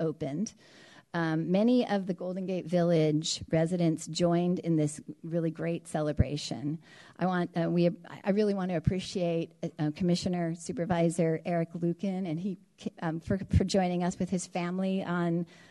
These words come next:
on this day last month, and also Stephanie Moulton Peters, and I also, and Senator McGuire's office were,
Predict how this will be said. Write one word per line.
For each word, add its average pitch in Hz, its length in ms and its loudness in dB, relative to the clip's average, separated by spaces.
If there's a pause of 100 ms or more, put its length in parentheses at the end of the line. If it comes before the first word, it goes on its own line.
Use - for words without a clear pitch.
(240)
on 170 140 0
this 170 180 0
day 170 360 2
last 170 320 -2
month, 170 340 0
and 170 300 2
also 175 680 2 (320)
Stephanie 185 460 -2
Moulton 175 340 -2
Peters, 180 720 2
and 165 640 2
I 175 120 -2
also, 180 260 -2
and 165 160 2
Senator 180 340 4
McGuire's 170 540 -2
office 160 440 0
were, 170 200 2